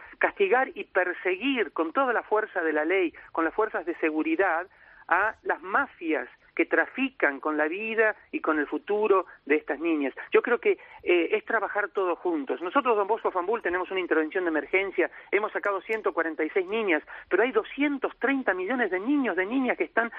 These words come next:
eh, esclavizados en el mercado sexual. Cada año un millón de niños son forzados a esclavizarse y a vivir en la prostitución. Eh, si no juntamos nuestras manos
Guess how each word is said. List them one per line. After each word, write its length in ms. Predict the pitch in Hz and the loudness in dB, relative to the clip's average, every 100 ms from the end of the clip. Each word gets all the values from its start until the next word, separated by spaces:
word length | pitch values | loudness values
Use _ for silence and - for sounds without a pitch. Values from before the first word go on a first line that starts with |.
| - - | -12 -10
eh, 400 | - 160 165 160 170 | -2 2 2 2 0
esclavizados 840 | - 185 185 165 262 277 277 - - - | 0 0 0 -2 0 0 -2 -6 -10 -4
en 140 | 175 | 0
el 80 | 180 | 0
mercado 400 | 185 180 240 226 | 0 -2 -2 -2
sexual. 460 | - - - 240 - | -4 -6 0 0 0
Cada 200 | 240 262 | -2 -2
año 220 | 262 240 | -4 -4
un 100 | 247 | -4
millón 320 | 226 233 254 | -2 -2 0
de 80 | 220 | 0
niños 280 | 240 254 - | 0 -2 0
son 180 | 220 | -2
forzados 640 | - 180 - 262 247 170 - - - - | 0 -2 2 0 2 -2 -6 -12 -10 -2
a 40 | |
esclavizarse 840 | 170 - 175 175 - 233 220 185 151 - - | -2 2 0 0 0 0 -2 -4 -4 -6 -2
y 80 | |
a 40 | 170 | 0
vivir 380 | 180 202 220 - | 0 0 0 0
en 240 | 190 196 185 | 0 0 2
la 80 | |
prostitución. 840 | 175 175 - 185 - - 208 165 - - - - - | 2 0 -4 -6 -6 0 2 2 0 -16 -20 -10 2
Eh, 140 | 175 - | 2 4
si 80 | |
no 140 | 208 285 | 0 0
juntamos 500 | 262 226 247 233 202 | 0 -2 -2 -2 -2
nuestras 380 | 190 - 180 160 | -4 -2 -4 0
manos 440 | 170 151 131 123 | -2 -2 -6 -12